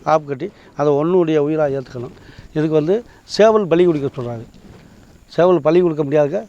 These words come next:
ரெண்டு பேரிச்சம்பழம், எலுமிச்சம்பழத்தை வாங்கி அறுத்து குங்குமம் தந்தா அதுவும் பலி தான். மதுவெல்லாம் வைக்க சொல்றாங்க. சாராயம் வைக்க முடியாதவங்க ரெண்டு பேரிச்சம்பழத்தையும் தேனியும் வச்சா மதுவான் நேர்களே. அதனால இது சைவம், அது அசைவம். அதனால எப்படி வேணாலும் செஞ்சுக்கலாம் நேர்களே. இந்த மாதிரி செஞ்சுட்டு <clears throat> இதை வந்து காப்பு கட்டி எடுத்துட்டு போய்,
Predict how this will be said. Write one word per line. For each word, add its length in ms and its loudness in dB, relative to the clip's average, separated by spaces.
ரெண்டு 420 0
பேரிச்சம்பழம், 500 0
எலுமிச்சம்பழத்தை 520 0
வாங்கி 300 0
அறுத்து 340 -2
குங்குமம் 320 -2
தந்தா 140 -4
அதுவும் 300 0
பலி 160 -2
தான். 180 -2
மதுவெல்லாம் 360 2
வைக்க 220 -2
சொல்றாங்க. 420 -6
சாராயம் 320 0
வைக்க 220 -2
முடியாதவங்க 460 -2
ரெண்டு 180 -2
பேரிச்சம்பழத்தையும் 720 0
தேனியும் 280 2
வச்சா 280 0
மதுவான் 360 0
நேர்களே. 200 -12
அதனால 320 2
இது 140 0
சைவம், 420 0
அது 60 -4
அசைவம். 300 -4
அதனால 240 2
எப்படி 220 2
வேணாலும் 40 6
செஞ்சுக்கலாம் 640 0
நேர்களே. 240 0
இந்த 180 2
மாதிரி 300 2
செஞ்சுட்டு 320 4
<clears throat> 240 6
இதை 140 6
வந்து 180 4
காப்பு 200 4
கட்டி 140 -2
எடுத்துட்டு 320 -2
போய், 200 -4